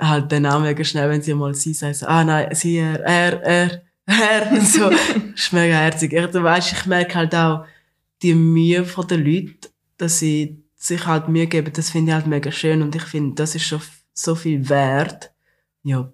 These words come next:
Speaker 1: ja, ich kann den gucken. Die eine, die, die mega herzig ist und versucht immer er zu sagen und so.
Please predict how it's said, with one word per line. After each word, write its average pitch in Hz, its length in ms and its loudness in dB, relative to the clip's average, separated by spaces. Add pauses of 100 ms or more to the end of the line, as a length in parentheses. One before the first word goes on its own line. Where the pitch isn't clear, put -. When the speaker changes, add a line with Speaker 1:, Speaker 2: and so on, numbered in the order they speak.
(640)
Speaker 1:
ja, 127 360 -4 (280)
ich - 80 -16
kann 147 300 2
den 139 140 -6
gucken. 131 540 -6 (480)
Die 139 100 -8
eine, 131 300 -6
die, 143 80 -6
die 127 240 -4 (100)
mega 139 280 -2
herzig 131 420 -4
ist 131 180 -6
und 139 320 -8
versucht 139 500 -10
immer 131 220 -6
er 131 260 -6 (100)
zu - 100 -12
sagen 117 240 -8
und 139 120 -10
so. 139 280 -10